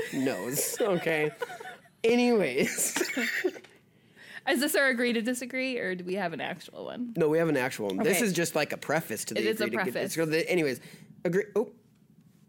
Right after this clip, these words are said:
Speaker 1: helicopter's coming back. Okay, so, <laughs> Red Dawn! Okay.
Speaker 2: <laughs>
Speaker 1: Anyways,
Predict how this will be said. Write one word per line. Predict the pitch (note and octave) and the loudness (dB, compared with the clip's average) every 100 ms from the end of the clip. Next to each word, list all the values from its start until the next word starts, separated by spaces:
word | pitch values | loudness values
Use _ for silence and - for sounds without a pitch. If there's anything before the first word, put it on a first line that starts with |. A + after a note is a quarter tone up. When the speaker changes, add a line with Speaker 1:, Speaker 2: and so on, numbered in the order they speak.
| _ D3+ | _ -4
Speaker 1:
helicopter's | D3+ C3+ A#2 G#2+ | -4 -2 -4 -6
coming | - F#2 | -6 -6
back. | D2 - A3+ | -6 -2 2
Okay, | A3 E3 - - - - - | 4 2 -4 -14 -14 -16 -6
so, | - A3 G3+ F#3+ G#3 A3+ | 0 4 4 4 4 4
<laughs> | - | 2
Red | A3 B4 D5 C5 D5+ C#5 | 2 4 2 4 4 4
Dawn! | B3+ | 2
Okay. | B3+ G#3 D3 - - - | 0 0 0 -2 -10 -10
Speaker 2:
<laughs> | - - | -10 0
Speaker 1:
Anyways, | B3+ C#4 C4 G3 F#3 - - | 4 6 6 4 4 2 2